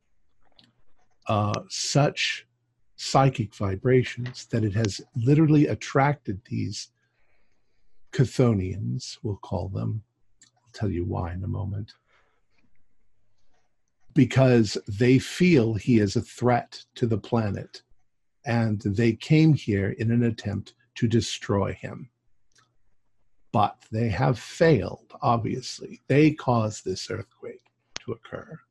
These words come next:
Apparently they can do that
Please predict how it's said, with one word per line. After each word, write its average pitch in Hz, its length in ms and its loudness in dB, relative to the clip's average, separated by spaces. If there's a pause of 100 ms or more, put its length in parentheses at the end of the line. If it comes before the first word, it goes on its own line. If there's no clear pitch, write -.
(2500)
Apparently 98 420 -2
they 98 160 0
can 98 160 -2
do 95 220 0
that - 420 -12